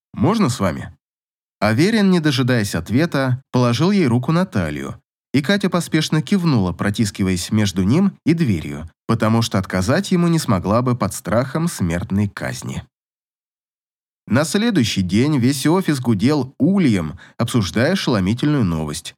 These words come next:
За несоответствие занимаемой должности был уволен второй зам исполнительного директора Борис Осадчий. А Ленка Бородинская из финансового отдела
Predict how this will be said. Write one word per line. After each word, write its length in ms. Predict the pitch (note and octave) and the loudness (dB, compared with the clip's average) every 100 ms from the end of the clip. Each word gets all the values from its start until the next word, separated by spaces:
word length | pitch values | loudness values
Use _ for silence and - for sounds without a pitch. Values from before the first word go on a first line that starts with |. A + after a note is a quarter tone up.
| _ _ G#2 | _ _ -2
За 140 | C3+ | 2
несоответствие 760 | E3+ F3+ G3 G3 A#3 - - D3+ | 2 2 -2 -2 -4 -4 -2 0
занимаемой 580 | B2 B2 A#2 G#2 F2+ F2 | 2 2 2 2 0 -2
должности 600 | G2+ A2+ B2+ E3+ - F#3+ | 0 0 0 -2 -2 -2
был 220 | C3 A2+ | 0 0
уволен 560 | F#2 E2+ F#2+ C#3 E3+ - _ | 0 -2 0 0 0 -6 _
второй 360 | - D3 A3+ A#3 | -4 -2 0 0
зам 280 | F#3+ F#3+ | 0 0
исполнительного 680 | E3+ - D3 D3+ - B2 G2+ | -2 -2 0 0 0 0 2
директора 840 | F2+ F2+ C3 B2+ C#3+ C#3+ C#3+ C3 - | -2 0 -2 -2 -4 -2 -2 -6 -8
Борис 680 | G2 G#2 G#2+ F#3+ A#3 - - _ | 0 2 2 0 0 -4 -12 _
Осадчий. 960 | - A#3 - G#2+ G#2 G2 - G#2 G#2 G2 _ _ | 0 0 -2 -2 -2 -2 -2 0 0 -4 _ _
А 100 | C3+ | -2
Ленка 340 | F#3 C4 B3 G#2 | 0 0 0 -2
Бородинская 840 | F#2+ D#2 F#2 A#2 C3 E3+ F3 E3 - | -2 -4 -2 -2 -2 -2 0 -2 -2
из 140 | D#3 | -4
финансового 540 | - E3 D#3+ E3 D#3 D3 | 0 0 0 0 0 0
отдела 500 | C3 C3 B2 A#2+ | 2 2 2 0